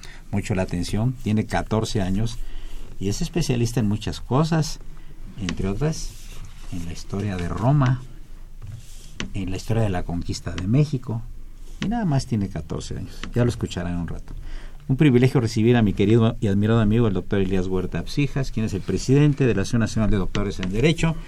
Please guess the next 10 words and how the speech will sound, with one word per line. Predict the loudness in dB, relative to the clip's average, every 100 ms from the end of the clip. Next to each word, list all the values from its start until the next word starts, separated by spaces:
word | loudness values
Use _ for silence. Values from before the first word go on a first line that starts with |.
| -10 -10 -12 -6
director | 2 4 4 4 2
de | 2
la | 0
revista | -2 -2 -4 -6
Foro | -6 -6 -6
Jurídico, | -2 2 4 2 2 2
rector | 4 0 0 0 2
de | 2
una | 0
universidad, | 0 0 -2 -2 0 2 2